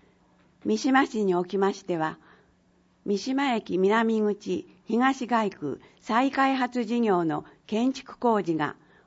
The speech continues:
本格的に進められているほか、長伏公園再整備事業では大型複合遊具の整備を進めております。深刻化する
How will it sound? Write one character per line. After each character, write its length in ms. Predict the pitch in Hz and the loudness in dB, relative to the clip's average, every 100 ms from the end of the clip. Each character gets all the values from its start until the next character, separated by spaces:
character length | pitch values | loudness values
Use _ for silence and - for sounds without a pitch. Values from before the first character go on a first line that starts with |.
| _ | _
本 220 | 214 262 | -2 2
格 260 | 269 269 - | 2 0 -2
的 260 | 254 247 | -2 0
に 280 | 226 214 - _ | 0 -2 -6 _
進 300 | 202 196 247 | -8 -2 0
め 100 | 240 | 2
ら 140 | 226 | 4
れ 120 | 214 | 2
て 140 | 214 202 | 0 0
い 100 | 196 | 2
る 120 | 185 | 2
ほ 160 | 190 196 | -2 -4
か、 200 | 143 - _ _ _ _ _ _ _ _ _ _ _ _ | -4 -8 _ _ _ _ _ _ _ _ _ _ _ _
長 300 | 202 220 277 | -2 4 4
伏 280 | 285 277 269 | 4 0 0
公 240 | 254 226 | 2 2
園 280 | 180 151 123 - _ | 2 -2 -4 -10 _
再 320 | - 214 262 | -6 0 0
整 280 | 269 269 262 | 2 2 2
備 160 | 240 233 | 2 0
事 160 | 233 240 | 0 2
業 220 | 196 165 | 2 0
で 160 | 165 | -2
は 200 | 156 131 - _ - _ | -2 -4 -6 _ -20 _
大 220 | - 254 262 | 2 4 6
型 480 | 247 247 226 226 - | 2 0 2 2 0
複 280 | - - 269 | -10 -2 4
合 260 | 277 269 | 6 6
遊 280 | 254 262 233 | 6 4 4
具 140 | 202 165 | 2 2
の 260 | 156 151 _ | 2 0 _
整 340 | - 262 233 | -2 0 0
備 160 | 160 151 | 0 -2
を 140 | 131 - _ _ | -4 -8 _ _
進 300 | 240 226 240 | -10 -4 0
め 140 | 226 | 0
て 120 | 226 | 2
お 100 | 202 190 | 2 4
り 120 | 180 | 2
ま 160 | 165 | 0
す。 240 | 175 - _ _ _ _ _ _ _ _ _ _ _ _ _ _ _ _ _ _ _ | -4 -12 _ _ _ _ _ _ _ _ _ _ _ _ _ _ _ _ _ _ _
深 320 | - 247 269 | -6 0 2
刻 300 | 262 247 247 | 4 2 2
化 160 | - 220 | 0 0
す 140 | 226 208 | 0 -2
る 240 | 202 - | -2 -4